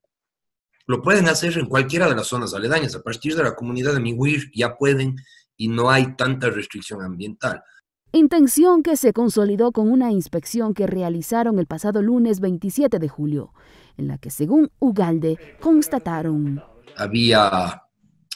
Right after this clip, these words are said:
Speaker 1: huellas de, de maquinaria pesada que había ingresado al predio.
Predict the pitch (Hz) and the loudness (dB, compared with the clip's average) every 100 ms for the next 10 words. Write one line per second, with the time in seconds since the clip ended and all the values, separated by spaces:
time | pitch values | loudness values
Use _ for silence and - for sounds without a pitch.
0 | _ 107 123 127 123 107 87 95 90 80 | _ -2 2 4 2 0 0 -2 -2 -6
1 | 78 87 87 82 90 92 107 113 104 - | -10 -8 -8 -8 -10 -6 -2 0 0 -4
2 | 92 - 139 131 120 - 104 110 110 95 | -4 4 4 4 0 -2 0 2 0 -2
3 | 101 110 98 85 - 139 135 135 127 | -6 -6 -6 -6 0 0 2 0 -4